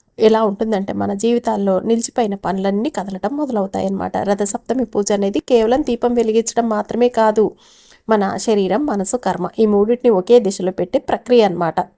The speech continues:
ఈ రోజున సూర్య భగవానుడిని పూజించడం వల్ల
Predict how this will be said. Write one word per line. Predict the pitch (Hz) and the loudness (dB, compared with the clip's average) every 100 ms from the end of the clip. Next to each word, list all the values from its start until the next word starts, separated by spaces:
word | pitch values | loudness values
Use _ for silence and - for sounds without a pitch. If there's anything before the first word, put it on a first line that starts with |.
| _ _ _ _ _ _ - - | _ _ _ _ _ _ -12 0
ఈ | 262 | 2
రోజున | 233 190 220 | 4 2 2
సూర్య | 240 208 202 | 2 2 2
భగవానుడిని | 202 202 202 196 196 196 | 2 2 2 0 -4 -4
పూజించడం | 175 185 190 - 202 | -4 -4 -4 -4 -4
వల్ల | 190 196 | -6 -6